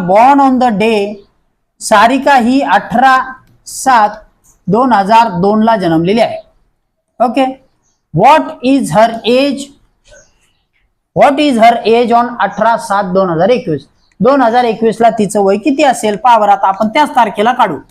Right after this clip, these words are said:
अठरा सात दोन हजार एकवीस ला. मोठी संख्या असेल ती वर घ्या, छोटी संख्या तारीख महिना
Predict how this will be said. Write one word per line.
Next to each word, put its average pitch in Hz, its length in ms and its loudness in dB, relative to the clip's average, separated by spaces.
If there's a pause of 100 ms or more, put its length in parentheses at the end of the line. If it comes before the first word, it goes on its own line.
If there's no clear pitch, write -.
(400)
अठरा 233 360 0
सात 226 480 0
दोन 214 220 -2
हजार 196 300 -2
एकवीस 190 420 -2
ला. 139 80 -8 (540)
मोठी 262 300 0
संख्या 254 340 0
असेल 226 320 -2
ती 233 80 2
वर 262 220 2
घ्या, 240 220 4 (440)
छोटी 226 260 0
संख्या 226 440 2 (220)
तारीख 214 300 0
महिना 196 280 0